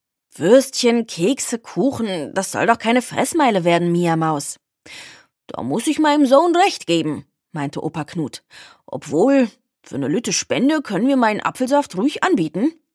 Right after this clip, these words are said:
Er ging zur Tür. Toby folgte ihm. „Ich bin denn mal einkaufen und du, Kommissar, bleibst hier.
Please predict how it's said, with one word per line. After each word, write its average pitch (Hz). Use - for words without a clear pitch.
Er 165
ging 156
zur -
Tür. 165
Toby 247
folgte 196
ihm. 165
„Ich 262
bin 277
denn 240
mal 196
einkaufen 151
und 208
du, 294
Kommissar, 160
bleibst 151
hier. 196